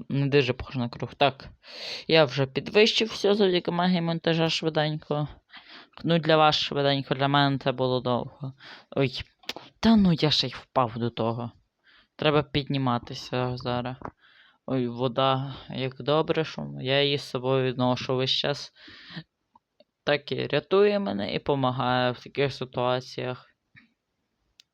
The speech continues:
Так. Ну, думаю, такої величини хватить. З різних сторін вона по-різному виглядає. Ну,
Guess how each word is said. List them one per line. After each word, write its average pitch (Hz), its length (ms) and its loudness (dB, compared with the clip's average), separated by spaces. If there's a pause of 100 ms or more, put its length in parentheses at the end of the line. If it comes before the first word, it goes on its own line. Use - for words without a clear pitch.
(160)
Так. 127 280 -2 (1600)
Ну, 247 160 6
думаю, 233 440 6
такої 214 340 2
величини 185 540 2
хватить. 160 760 0
З - 80 -14
різних 160 360 0
сторін 156 340 -4
вона 143 260 -2
по-різному 175 720 -2
виглядає. 185 920 0 (840)
Ну, 151 360 -4